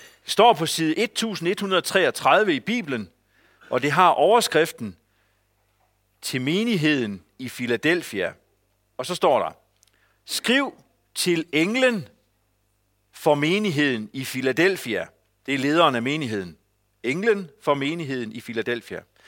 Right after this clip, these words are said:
Dette siger den hellige", det er Jesus, "den sandro, han som har Davids nøglen, og som lukker op, så ingen lukker i, og lukker i, så ingen lukker op." Hvad siger han? Jo, han siger,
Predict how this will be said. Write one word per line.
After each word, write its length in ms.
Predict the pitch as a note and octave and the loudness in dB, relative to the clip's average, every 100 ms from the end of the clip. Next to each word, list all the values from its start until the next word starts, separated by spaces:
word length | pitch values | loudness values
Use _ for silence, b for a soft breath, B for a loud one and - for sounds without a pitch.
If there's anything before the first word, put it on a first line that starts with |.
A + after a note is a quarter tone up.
| B B B - | B B B 4
Dette 260 | G3+ B3+ B3+ | 4 4 0
siger 360 | - G3+ G3 | -2 4 4
den 220 | - A#2+ | 4 -2
hellige", 520 | G#2 D3 F#3 B3+ A#3 D3+ _ _ _ _ _ _ _ _ _ _ _ _ | 2 4 4 4 2 0 _ _ _ _ _ _ _ _ _ _ _ _
det 180 | A2+ B2 | -4 -2
er 60 | |
Jesus, 480 | F#3+ G#3+ F3+ - - _ _ _ _ _ _ _ | 0 -2 -6 -10 -18 _ _ _ _ _ _ _
"den 120 | G2+ - | -14 0
sandro, 640 | D3+ F#3 A#3+ A3 A3 - _ _ _ _ _ _ _ | 4 4 4 0 -2 -4 _ _ _ _ _ _ _
han 200 | D3+ E3 | -2 0
som 140 | D3 | 0
har 160 | B2+ A2+ | 2 2
Davids 480 | C#3 F3+ G#3+ G#3+ | 4 2 0 -4
nøglen, 420 | F3+ F3 F#3+ F#3 C#3+ | 0 2 2 -2 -6
og 80 | |
som 220 | - C#3 B2+ | -6 -8 -4
lukker 260 | A#2+ A2 | -2 -2
op, 280 | - G3 - | 2 2 0
så 160 | - B2+ | -2 -2
ingen 480 | C#3+ F3 F3+ C3+ _ - | -2 -8 -12 -14 _ -8
lukker 300 | A#2+ A2 A#2+ | -6 -4 -6
i, 200 | G3 A3+ _ b b | -6 -12 _ b b
og 140 | D#3 D#3+ | 0 2
lukker 300 | D#3 C3+ C3+ | 2 0 -4
i, 180 | G3 - | -6 -10
så 160 | - | -8
ingen 260 | A#2 C#3+ C#3+ | -6 -8 -10
lukker 220 | A2 F#2+ | -10 -8
op." 280 | F#2 F2 - _ _ _ _ _ _ _ | -6 -8 -8 _ _ _ _ _ _ _
Hvad 100 | - | -8
siger 180 | D#3 G#3 | -2 0
han? 180 | F3+ G3 | 0 0
Jo, 100 | F3+ | -2
han 120 | F3+ | -2
siger, 320 | - G3+ G#3 | -2 0 0